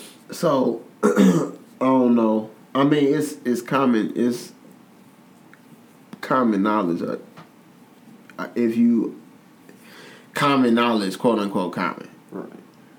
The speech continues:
Speaker 1: But, uh, you know, his daughter, he had a daughter that died in a, like, an in-home tragedy. She had got, uh, she was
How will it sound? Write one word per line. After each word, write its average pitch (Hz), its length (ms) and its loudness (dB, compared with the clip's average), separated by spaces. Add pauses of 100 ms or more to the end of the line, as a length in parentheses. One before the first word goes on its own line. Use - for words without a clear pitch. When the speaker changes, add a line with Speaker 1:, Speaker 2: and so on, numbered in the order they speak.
(180)
Speaker 1:
But, 117 160 2
uh, 110 160 2
you 120 160 2
know, 139 120 2
his 117 140 2
daughter, 101 560 -2
he 131 140 2
had 113 140 0
a 110 40 -2
daughter 110 300 0
that 107 440 -6
died 107 460 -2
in 104 220 -4
a, 95 420 -6 (540)
like, 101 260 -6
an - 60 -10
in-home 110 720 -2 (120)
tragedy. 92 580 -4
She 104 440 -4
had 92 240 -8 (1120)
got, 101 380 -2 (1400)
uh, 98 720 0 (1600)
she 147 220 -2
was 113 160 0